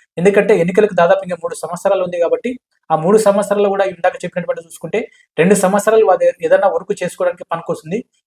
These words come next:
ఇంకా సంవత్సరం అంతా ఇటు ఎన్నికల ప్రచారానికి సంబంధించే ఉంటుంది. ఈ రెండు సంవత్సరాల్లో కూడా వీళ్ళు పని చేసుకోవడానికి పెద్దగా అంత అవకాశం ఉండకపోవచ్చు. ఎందుకంటే ఇందాక చెప్పే కదా, మున్సిపాలిటీ ఎన్నికలు కానీ, జీహెచ్ఎంసీ ఎన్నికలు కానీ, ఎంపీటీసీ కానీ, జెడ్పీటీసీ కానీ, so ఇవన్నీ ఎన్నికలు రావడం వల్ల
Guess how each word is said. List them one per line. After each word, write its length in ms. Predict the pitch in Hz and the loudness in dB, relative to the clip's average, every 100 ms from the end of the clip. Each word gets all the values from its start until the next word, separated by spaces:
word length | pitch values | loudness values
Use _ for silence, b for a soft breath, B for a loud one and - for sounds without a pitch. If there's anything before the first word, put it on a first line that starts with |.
| - | 0
ఇంకా 120 | - | 0
సంవత్సరం 480 | - 165 190 220 202 | 0 -2 0 2 0
అంతా 260 | 196 190 - _ _ _ _ _ _ - | 2 0 0 _ _ _ _ _ _ -14
ఇటు 120 | 165 | -4
ఎన్నికల 300 | 165 175 196 | -2 2 2
ప్రచారానికి 440 | 196 180 180 180 - | 2 0 0 -4 -8
సంబంధించే 400 | 165 165 170 170 | -10 -12 -8 -8
ఉంటుంది. 420 | 156 156 151 262 _ _ _ | -8 -12 -12 -14 _ _ _
ఈ 100 | 180 | 2
రెండు 240 | 190 170 226 | 4 4 4
సంవత్సరాల్లో 540 | 220 220 - 208 208 | 2 -2 0 2 2
కూడా 160 | 196 214 | 2 0
వీళ్ళు 280 | 190 180 - _ _ _ | -2 -8 -16 _ _ _
పని 180 | - 185 | -4 2
చేసుకోవడానికి 420 | 208 202 202 196 | 2 2 0 0
పెద్దగా 280 | 190 156 185 | -4 2 4
అంత 180 | 170 - | 4 0
అవకాశం 360 | 156 - - 165 | -2 0 -4 -2
ఉండకపోవచ్చు. 480 | 170 - 175 165 139 | -4 -2 -4 -4 -8
ఎందుకంటే 320 | 170 175 170 | -6 -6 -6
ఇందాక 200 | 165 170 | -4 -4
చెప్పే 220 | 156 165 | -2 0
కదా, 140 | 151 | 0
మున్సిపాలిటీ 540 | 190 170 165 - 175 170 | -2 -8 -12 -2 -2 -2
ఎన్నికలు 260 | 160 165 | -4 -4
కానీ, 200 | 156 151 | -4 -6
జీహెచ్ఎంసీ 400 | 170 156 156 170 | -6 -8 -6 -8
ఎన్నికలు 240 | 160 160 151 | -8 -4 -4
కానీ, 180 | 147 160 | -4 -10
ఎంపీటీసీ 520 | 170 - 170 165 156 | -16 -14 -10 -10 -8
కానీ, 160 | 147 165 | -10 -2
జెడ్పీటీసీ 440 | 147 - 165 160 | -2 -2 -8 -4
కానీ, 140 | 156 - - b - | -6 -6 -14 b 0
so 40 | 208 | 2
ఇవన్నీ 280 | 175 165 220 | 2 0 0
ఎన్నికలు 260 | 202 214 | 0 0
రావడం 240 | 190 185 185 | 4 2 0
వల్ల 160 | 175 | -6